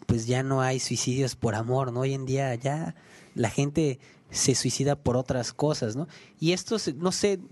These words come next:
por qué, pero lo relacioné y me vi-, y se me vino a la cabeza, eh, esta película de Hachi, ¿no? <laughs> Que, que comentamos en una ocasión aquí en, aquí en la radio,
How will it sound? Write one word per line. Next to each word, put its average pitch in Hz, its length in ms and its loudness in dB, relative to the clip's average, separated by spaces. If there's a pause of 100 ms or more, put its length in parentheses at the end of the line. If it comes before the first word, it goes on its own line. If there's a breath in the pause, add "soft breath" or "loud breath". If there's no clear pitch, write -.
por 135 220 2
qué, 196 180 2
pero 120 760 0
lo 139 200 2
relacioné 139 600 -2
y 170 40 0
me 160 120 -2
vi-, 143 140 -2
y 123 60 -6
se - 120 -2
me 123 80 0
vino 139 180 -2
a 147 40 0
la 120 100 -2
cabeza, 127 580 -2 (640 loud breath)
eh, 113 840 0 (380)
esta - 280 -2
película 127 720 0
de 107 320 -2
Hachi, 127 420 0
¿no? 131 300 -2
<laughs> - 60 -8
Que, 113 260 -4 (320 loud breath)
que - 100 -10
comentamos 139 640 0
en 127 100 -2
una 139 140 2
ocasión 131 440 -2
aquí 123 340 -2
en, 110 280 -4
aquí 113 180 -4
en 127 60 0
la 131 100 2
radio, 123 400 0